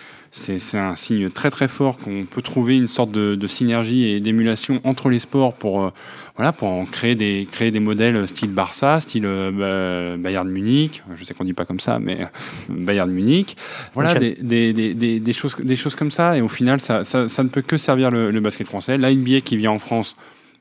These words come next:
Speaker 1: C'est un super, c'est un, c'est un super produit qu'on, qu'on offre à tous les fans et qui, et qui va, qui va ramener du monde. On a le, on avait le K cinquante-quatre ce week-end.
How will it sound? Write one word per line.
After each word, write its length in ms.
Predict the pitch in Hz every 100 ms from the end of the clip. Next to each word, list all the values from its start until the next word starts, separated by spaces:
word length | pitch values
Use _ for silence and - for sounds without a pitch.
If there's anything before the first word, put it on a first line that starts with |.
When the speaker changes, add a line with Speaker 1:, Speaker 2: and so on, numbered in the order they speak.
| -
Speaker 1:
C'est 160 | - 82
un 100 | 85
super, 560 | - 117 117 101 95 92
c'est 160 | -
un, 80 | 90
c'est 140 | -
un 100 | 92
super 340 | - - - 113
produit 400 | - 117 110 123
qu'on, 220 | 107 98
qu'on 160 | - 104
offre 220 | 107 104
à 40 |
tous 160 | 92 110
les 80 | 107
fans 240 | - 123 113 - - -
et 80 | 110
qui, 120 | -
et 60 | 92
qui 200 | - 101
va, 200 | 101 90
qui 140 | -
va 120 | 98
ramener 220 | 95 95
du 80 | 90
monde. 300 | 95 131 165
On 100 | 117
a 60 | 107
le, 180 | 101 101
on 80 |
avait 120 | 107 110
le 60 |
K 140 | - 120
cinquante-quatre 460 | 120 113 107 117
ce 100 | -
week-end. 400 | 110 107 127 123